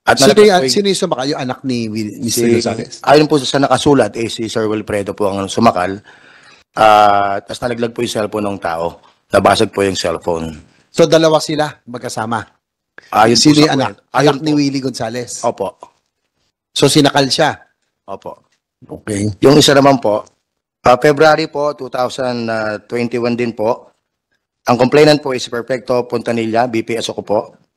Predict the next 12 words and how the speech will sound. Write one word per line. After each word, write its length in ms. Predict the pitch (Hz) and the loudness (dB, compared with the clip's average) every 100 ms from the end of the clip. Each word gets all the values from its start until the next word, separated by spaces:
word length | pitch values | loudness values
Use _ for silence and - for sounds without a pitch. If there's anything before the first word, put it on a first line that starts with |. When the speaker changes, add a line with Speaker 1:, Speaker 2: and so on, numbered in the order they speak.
| _ _ _ _ - | _ _ _ _ -4
Speaker 1:
ng 160 | 110 | -2
time 240 | 107 117 113 | 2 4 4
na 160 | 110 | 2
yon. 320 | 101 117 139 120 _ _ _ _ _ - | 0 0 -4 -8 _ _ _ _ _ -6
Ang 60 | 104 | -4
respondent 480 | 107 - 117 117 117 | -4 -2 0 0 0
po 160 | 120 | -2
is 160 | 110 - | -2 -4
si 80 | - | -4
Sir 160 | 110 | -2
Willie 320 | 107 113 113 | -2 -2 -2
Gonzales. 720 | 110 101 98 98 117 - - | -4 -4 -4 -2 -4 -6 -14